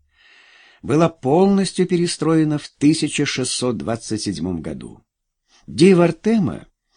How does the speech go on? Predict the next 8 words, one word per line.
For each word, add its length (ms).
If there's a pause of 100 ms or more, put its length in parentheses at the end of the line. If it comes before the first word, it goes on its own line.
(200)
видел 520
ее 240
в 120
первоначальном 840
виде. 400 (1600)
Красивый 840
круглый 680
храм 680